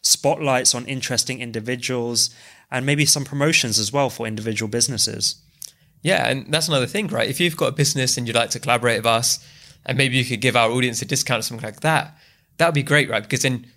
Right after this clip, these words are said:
Speaker 2: we can use our audience to then help grow your business. And we just love to do that.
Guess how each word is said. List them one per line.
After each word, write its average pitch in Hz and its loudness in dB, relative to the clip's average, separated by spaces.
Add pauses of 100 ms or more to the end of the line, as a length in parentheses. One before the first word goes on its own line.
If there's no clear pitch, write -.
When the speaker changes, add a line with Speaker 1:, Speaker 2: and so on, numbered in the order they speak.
(140)
Speaker 2:
we 143 4
can 156 2
use 147 6
our - 0
audience 120 2
to 127 -4
then 117 0
help 127 -2
grow 127 4
your 110 0
business. - -2 (580)
And 110 0 (120)
we 139 2
just 120 0
love 113 2
to 113 -2
do 113 2
that. - -4